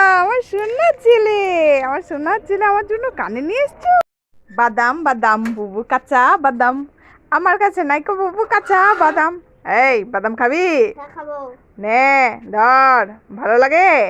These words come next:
Speaker 2: হ্যাঁ।
Speaker 1: ও, এই দেখ, একটা বেদানা আর একটা দই নিয়ে এসছি। তোর একটা, আমার একটা। তুই কোনটা খাবি?
Speaker 2: দুটো।
Speaker 1: এই, আমার একটা, দাঁড়া, দাঁড়া, তুই নিয়ে চলে যাচ্ছিস সবগুলো।
Speaker 2: আমার মাথায় কত পোকা।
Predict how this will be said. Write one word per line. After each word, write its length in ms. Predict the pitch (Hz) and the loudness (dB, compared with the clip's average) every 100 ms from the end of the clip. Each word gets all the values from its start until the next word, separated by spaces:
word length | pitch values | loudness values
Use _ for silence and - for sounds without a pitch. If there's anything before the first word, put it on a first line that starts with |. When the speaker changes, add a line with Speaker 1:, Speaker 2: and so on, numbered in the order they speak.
| 220 _ | -6 _
Speaker 2:
হ্যাঁ। 420 | 233 254 269 277 269 269 269 _ _ - _ _ _ _ _ _ _ | -20 -20 -20 -20 -20 -20 _ _ _ -20 _ _ _ _ _ _ _
Speaker 1:
ও, 100 | 539 403 - - - - | -6 -6 -6 -8 -10 -10
এই 180 | 208 233 | -4 -2
দেখ, 180 | 247 269 | 0 0
একটা 240 | 240 - 285 | 0 -4 -2
বেদানা 420 | 220 220 233 311 | -2 -2 0 0
আর 80 | 339 | 2
একটা 340 | 254 - - 294 | 0 -2 -2 0
দই 240 | 262 220 | 2 0
নিয়ে 220 | 233 226 220 | 0 -4 -6
এসছি। 360 | - - 214 208 _ _ _ - | -8 -16 -14 -14 _ _ _ -4
তোর 120 | 214 | 0
একটা, 240 | 240 - 330 | 0 0 0
আমার 140 | 214 | 0
একটা। 240 | 185 - 180 | -4 -8 -14
তুই 180 | - 233 | -14 -4
কোনটা 280 | 269 262 349 | 0 0 2
খাবি? 280 | 359 320 330 330 330 330 359 | 0 0 -2 -2 -2 -4 -4
Speaker 2:
দুটো। 200 | 392 330 285 466 679 719 640 523 339 320 480 | -6 -12 -10 -6 -6 -8 -10 -8 -2 4 4
Speaker 1:
এই, 360 | 523 554 679 587 | 6 6 4 2
আমার 320 | 269 294 359 | -2 0 0
একটা, 280 | 571 - 339 | 0 -4 -8
দাঁড়া, 300 | 247 190 185 | -8 -12 -18
দাঁড়া, 240 | 180 170 - - | -20 -20 -20 -16
তুই 120 | 226 | -10
নিয়ে 280 | 220 233 269 | -6 -4 -4
চলে 260 | - 233 277 | -4 -2 0
যাচ্ছিস 320 | 381 - 311 | 0 -4 -14
সবগুলো। 440 | 220 214 220 214 262 _ _ _ _ _ _ _ _ _ _ | -14 -16 -14 -14 -14 _ _ _ _ _ _ _ _ _ _
Speaker 2:
আমার 400 | 415 381 415 453 427 | -16 -14 -12 -12 -12
মাথায় 300 | 403 415 523 | -12 -12 -10
কত 220 | - 440 466 453 | -8 -8 -10 -12
পোকা। 460 | 403 - - - | -12 -6 2 6